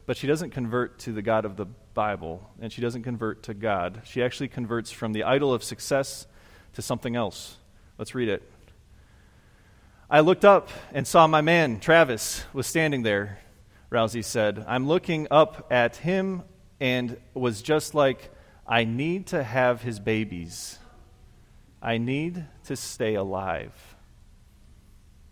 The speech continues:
She converts from success to what?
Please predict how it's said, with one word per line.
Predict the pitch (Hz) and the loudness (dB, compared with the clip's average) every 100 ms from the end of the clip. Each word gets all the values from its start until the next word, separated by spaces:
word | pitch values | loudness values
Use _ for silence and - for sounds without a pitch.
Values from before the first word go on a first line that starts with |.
| - - - - - - - - - - - - - - - - - - - - | -20 -20 -20 -20 -20 -20 -20 -20 -20 -20 -20 -20 -20 -20 -20 -20 -20 -20 -20 -12
She | - | -8
converts | 131 117 127 - - - - - - - - - | -6 -2 0 0 -4 -14 -16 -20 -20 -20 -20 -10
from | 117 | -10
success | - 107 - 131 135 - - | -8 -10 -2 0 0 -8 -14
to | - | -10
what? | 107 107 95 - | -4 0 0 -4